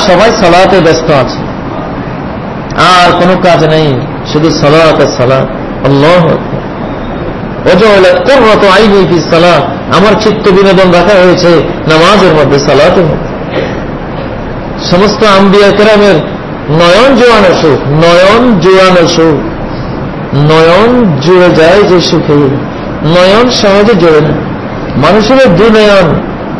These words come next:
এই দুই চোখের গর্ত যে কত বড়, সারা পৃথিবী এই দুই চোখের গর্তে ফেলে গর্ত বলবে, "কিছুই দেওয়া নেই।"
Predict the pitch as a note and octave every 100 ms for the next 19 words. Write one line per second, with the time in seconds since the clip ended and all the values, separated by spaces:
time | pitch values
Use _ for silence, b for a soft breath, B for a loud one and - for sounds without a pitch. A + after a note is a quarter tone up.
0 | - - E3+ G3 D#3 A3 F#3 A3 C#4+ C#4
1 | F3+ G3 A3 D#4 D4 E4 D4 A3 G#3 G#3
2 | E3+ D#3+ C#3 C3 A2+ G2+ - - - -
3 | - - - F3+ G3+ C4 - A#3+ C4+ C#4
4 | D4 D4 A3 B3+ C4+ C4+ C#4+ A3 A#3+ D4
5 | C4+ A3+ A#3 G#3 D#3+ - - - - -
6 | - - - - - E3+ F#3+ B3+ A#3 G#3+
7 | G3+ G3+ F#3+ G#3 F3 C#3+ C3